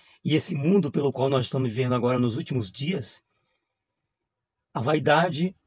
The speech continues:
ela tem sido o principal elemento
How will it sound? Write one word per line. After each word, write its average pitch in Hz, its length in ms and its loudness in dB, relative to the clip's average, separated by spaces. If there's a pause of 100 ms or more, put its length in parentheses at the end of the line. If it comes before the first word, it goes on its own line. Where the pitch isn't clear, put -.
(180)
ela 143 180 0
tem 175 240 2
sido 143 720 -4 (1040)
o - 80 -6
principal 175 580 2
elemento 147 720 2